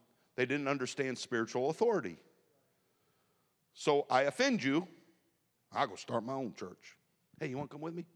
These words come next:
I'm gonna start a church. I'm gonna start a church. Hey, if I start a church, will you come with me? We'll just open up one downtown." You know what I mean? And you start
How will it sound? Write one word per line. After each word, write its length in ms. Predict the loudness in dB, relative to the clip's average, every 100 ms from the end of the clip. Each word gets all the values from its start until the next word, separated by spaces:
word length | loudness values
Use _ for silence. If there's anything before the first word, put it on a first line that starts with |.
| -6
I'm 80 | -6
gonna 140 | -8
start 180 | -16 -16
a 20 | -18
church. 160 | -20 -16
I'm 60 | -16
gonna 120 | -16
start 200 | -18 -18
a 60 | -16
church. 160 | -16 -18 _ _
Hey, 100 | -6
if 180 | -4 -4
I 60 | -6
start 220 | -6 -6
a 20 |
church, 260 | -6 -10 -10
will 60 |
you 60 | -10
come 140 | -6
with 120 | -6 -4
me? 160 | -6 -8 _ _ _
We'll 80 | -8
just 220 | -8 -10 -16 _
open 220 | -2 0 -2
up 200 | -4 -4
one 200 | -6 -4
downtown." 320 | -6 -6 -12
You 160 | -6 -2
know 60 | 0
what 80 |
I 40 | 0
mean? 260 | 0 -2 -6 _ _ _ _ -6
And 120 | -4
you 40 |
start 340 | 2 4 4